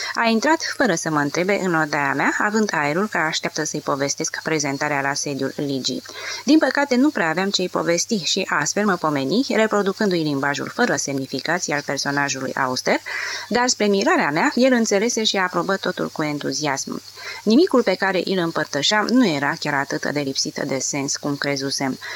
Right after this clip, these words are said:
Nu i-a plăcut însă, deși nu mi-a spus-o, ideea că mă voi ocupa de noua structură a cimitirului. Când a auzit aceste lucruri, mi-a făcut temenerile de rigoare și a ieșit. La scurt timp, îl auzi undeva, afară sau în încăperea vecină, cântând din muzicuță și când, înainte de culcare, m-am dus să iau puțin aer,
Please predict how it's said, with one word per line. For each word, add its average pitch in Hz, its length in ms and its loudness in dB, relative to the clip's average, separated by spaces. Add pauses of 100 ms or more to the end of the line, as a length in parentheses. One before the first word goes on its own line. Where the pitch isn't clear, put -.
(100)
Nu 370 100 6
i-a 240 120 4
plăcut 143 320 -2
însă, 135 260 0
deși 160 260 -2
nu 170 120 0
mi-a 135 160 0
spus-o, - 380 -2 (300)
ideea 190 360 4
că 196 120 -2
mă 170 120 2
voi 151 160 2
ocupa - 340 -2
de 139 120 -4
noua 143 240 0
structură 139 480 -4
a 135 40 -2
cimitirului. 135 800 -4 (280)
Când 202 180 4
a 185 120 4
auzit 175 360 2
aceste 147 380 -4
lucruri, 139 260 0
mi-a 190 120 4
făcut 185 280 -2
temenerile 160 580 -2
de 139 120 -4
rigoare 139 420 -2
și - 200 -4
a 139 120 0
ieșit. 139 440 -2 (340)
La 180 140 0
scurt - 260 2
timp, 214 260 0
îl 202 100 0
auzi 190 320 2
undeva, 151 520 2
afară 156 380 0
sau 170 220 0
în 147 80 0
încăperea 147 480 -2
vecină, 156 460 -2
cântând 180 380 -2
din 180 220 -2
muzicuță 175 640 -2
și - 160 0
când, 165 280 0
înainte 190 360 0
de 139 100 -2
culcare, 151 420 -2
m-am 139 180 0
dus 139 160 -4
să - 80 -4
iau 135 120 0
puțin 135 380 -6
aer, 139 260 0